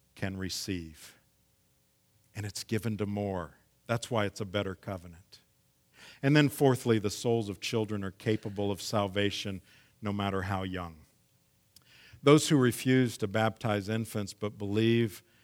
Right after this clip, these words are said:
that all who die before a, a certain age go to heaven have to cope with what I, I see at least as a giant inconsistency.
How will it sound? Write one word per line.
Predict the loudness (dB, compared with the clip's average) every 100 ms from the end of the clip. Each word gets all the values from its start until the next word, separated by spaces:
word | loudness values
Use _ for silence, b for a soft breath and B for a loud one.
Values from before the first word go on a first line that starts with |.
| b b b 0
that | 0
all | 4 6 8
who | 6 2
die | 2 4 6 6
before | 4 0 -2 2 4
a, | 4 2 -2
a | -8
certain | -4 -2 -2 -2
age | 0 2 0 -4 -10 -12 -4
go | 0
to | 0
heaven | 2 2 2 -2 B B B
have | 4 6 6
to | 0
cope | 2 4 4 4
with | 2 2
what | 2
I, | 4 6 4 0 -6
I | 4 4
see | 4 2 2
at | 2 2
least | 0 0 -4
as | -4
a | -4
giant | -8 0 4 6 6 2 -6 b b b b _
inconsistency. | 0 2 0 -4 -4 -4 -6 -6 -8 -8 -8 -8 -8